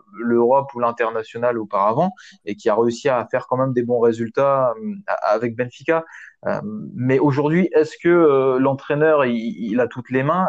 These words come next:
Est-ce que le directeur sportif fait ce qu'il veut ? Euh, est-ce que, en fait, euh, c'est pas une dictature et Luis Felipe Vieira gère, gère tout et c'est juste, euh, des prête-noms et, et des pions qu'on a, qu'on a à tous les niveaux ?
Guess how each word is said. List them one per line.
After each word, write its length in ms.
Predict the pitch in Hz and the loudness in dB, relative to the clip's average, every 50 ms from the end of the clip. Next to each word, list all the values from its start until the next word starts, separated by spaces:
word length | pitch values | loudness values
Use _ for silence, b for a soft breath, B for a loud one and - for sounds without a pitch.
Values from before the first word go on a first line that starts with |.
| - 131 | -2 -2
Est-ce 100 | 131 - | -2 0
que 80 | - | 0
le 80 | 147 139 | 0 0
directeur 440 | 127 139 139 143 139 131 151 139 - | 2 2 2 2 2 0 -2 -4 -4
sportif 520 | - - 143 135 - - 160 156 147 - _ _ _ _ _ - | -2 -4 -4 -4 -2 -4 -4 -4 -4 -6 _ _ _ _ _ -6
fait 100 | 117 117 | -6 -6
ce 80 | 110 | -4
qu'il 180 | - - 143 135 | -2 -2 0 2
veut ? 220 | 160 185 196 202 202 202 B B B - - | 4 4 2 2 -2 -6 B B B -4 -2
Euh, 180 | 113 110 - - | 0 0 2 2
est-ce 160 | 123 123 - | 0 0 -2
que, 120 | - 135 | -2 0
en 120 | 131 131 123 | 0 0 0
fait, 320 | - 156 147 143 120 - | 2 0 0 0 0 0
euh, 300 | 123 120 113 113 113 113 | 2 2 2 2 2 0
c'est 180 | 110 - 127 117 | -2 -2 -2 0
pas 140 | 120 135 131 | 0 0 0
une 80 | 135 | 0
dictature 640 | 127 123 117 - - 127 120 120 - 147 143 127 120 | -2 -4 -4 -2 0 -2 0 0 0 0 2 4 4
et 80 | 120 | 2
Luis 160 | 120 120 123 117 | 2 0 0 -2
Felipe 340 | - - 135 131 131 123 | -2 -2 0 0 0 0
Vieira 420 | 117 131 143 139 135 127 110 110 113 | 2 2 2 2 4 2 2 0 0
gère, 260 | 107 110 127 123 - - 107 - | -2 -2 -4 -4 -4 -8 -8 -6
gère 300 | 127 117 135 147 - - | -4 -2 -2 -2 -4 0
tout 240 | - 165 156 147 123 | 0 2 2 4 2
et 80 | 117 | 2
c'est 220 | 113 110 - 123 123 | 0 -2 -6 -6 -4
juste, 260 | 127 143 135 139 - | -4 -4 -6 -4 -2
euh, 240 | 127 123 117 117 113 | -2 0 0 0 -2
des 100 | 123 127 | -4 -6
prête-noms 600 | - - - 135 135 - 147 147 147 147 139 127 | -6 -2 -2 -2 -2 -2 -4 -2 -2 0 2 2
et, 160 | 117 113 113 B B B B B | 2 2 0 B B B B B
et 80 | 120 117 | -4 -2
des 140 | 117 127 | -2 -2
pions 280 | 120 - - 151 143 135 | -4 -2 -4 -4 -4 -4
qu'on 200 | 135 135 127 123 | -4 -4 -2 0
a, 420 | 123 120 120 117 117 113 113 110 | 0 2 2 2 2 2 2 0
qu'on 180 | 110 - 123 123 | 0 -2 -2 0
a 80 | 123 120 | 2 2
à 120 | 117 117 | 2 0
tous 140 | 117 - 131 | -2 -2 -2
les 100 | 127 127 | -2 0
niveaux ? 400 | 127 127 127 139 170 208 208 208 | 0 0 0 2 0 0 -2 -4